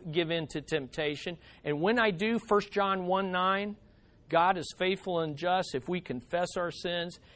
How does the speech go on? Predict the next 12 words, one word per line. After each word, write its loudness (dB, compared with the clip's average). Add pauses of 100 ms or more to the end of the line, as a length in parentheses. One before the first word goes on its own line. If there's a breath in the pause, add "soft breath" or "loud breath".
(100)
He -2
will 2
cleanse -2
us -2 (120)
of -2
all 4 (100)
unrighteousness." -10 (1600)
And 2
then 4
the 2
chronological 4
test. -8